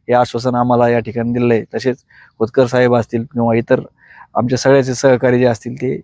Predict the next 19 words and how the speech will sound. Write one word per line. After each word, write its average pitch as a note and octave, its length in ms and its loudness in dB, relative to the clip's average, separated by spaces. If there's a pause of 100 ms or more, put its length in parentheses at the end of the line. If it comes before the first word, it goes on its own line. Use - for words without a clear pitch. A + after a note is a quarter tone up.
(160)
यासाठी A#2+ 340 -2
प्रयत्नशील B2+ 560 0
आहे. G2+ 120 -6 (960)
त्यामुळे D3+ 400 4 (120)
विनंती D3 340 0
आहे C#3 200 4
शेतकऱ्यांना C3 540 0
की C#3 60 -2
आपण C3 260 0
या C3 120 4
ठिकाणी A#2+ 380 0
यावं C3+ 300 4 (440)
आणि B2 140 -4
अधिकाऱ्यांना D#3 540 2
सुद्धा F3+ 240 0
विनंती E3+ 320 2
की D#3 140 -2
ज्या D3 240 2
चुका D3+ 400 0